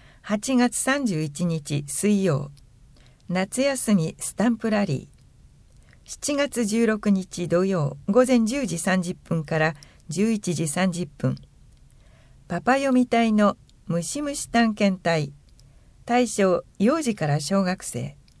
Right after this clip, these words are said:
八月三日水曜、午後三時から四時、怖いお話大会。本所七不思議ほか。八月二十四日水曜、午後三時から四時、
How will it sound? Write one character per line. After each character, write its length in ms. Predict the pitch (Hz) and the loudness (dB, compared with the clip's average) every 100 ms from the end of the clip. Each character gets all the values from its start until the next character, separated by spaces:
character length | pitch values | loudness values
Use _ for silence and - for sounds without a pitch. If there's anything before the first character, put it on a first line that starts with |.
| - - _ _ - - - - | -20 -20 _ _ -20 -20 -20 -8
八 340 | - 208 - | -4 -2 0
月 300 | 269 262 - | -2 -2 2
三 160 | 214 196 - | 2 2 -2
日 200 | - 156 - | -4 -4 -6
水 360 | - - 220 220 | -6 -2 -2 0
曜、 300 | 170 143 143 - - - - | 0 0 -4 -16 -20 -16 0
午 160 | 240 | 4
後 140 | 247 240 | 4 4
三 260 | 302 339 | 2 0
時 120 | 254 | -2
か 120 | 143 160 | -2 -2
ら 80 | |
四 220 | 156 175 180 | -2 -2 -2
時、 240 | 131 - - _ - - - - - | -6 -14 -20 _ -20 -20 -20 -20 -10
怖 400 | - 175 220 269 | -4 0 2 2
い 100 | 175 | 2
お 60 | |
話 380 | 160 190 190 - | 0 0 0 -2
大 220 | 175 160 | -2 -2
会。 280 | 147 131 139 - - - - _ - - - - - - | -2 -4 -6 -12 -20 -20 -20 _ -20 -20 -20 -20 -20 -20
本 320 | - 202 240 254 | -4 0 2 2
所 280 | 226 208 - | 2 2 0
七 340 | 160 170 208 269 | -2 2 2 0
不 100 | - | -4
思 240 | - 214 | -4 0
議 120 | 240 | 0
ほ 180 | 247 143 | 0 -6
か。 220 | 143 117 - - - - - - - - - - | -6 -12 -14 -20 -20 -20 -20 -20 -20 -20 -20 -6
八 280 | 214 208 285 | -6 -2 0
月 260 | 269 254 | 0 2
二 180 | 247 277 | 0 0
十 180 | 262 208 | 0 2
四 160 | 147 151 | 2 -2
日 140 | - 160 | -8 -10
水 360 | - 190 190 | -4 -2 0
曜、 280 | 170 143 - - - | 0 -2 -4 -10 0
午 160 | 214 | 4
後 140 | 262 247 | 6 4
三 240 | 269 302 | 2 -2
時 120 | 262 | -4
か 120 | 147 151 | -4 0
ら 100 | 139 | 0
四 160 | 156 | 0
時、 240 | 151 143 | -4 -10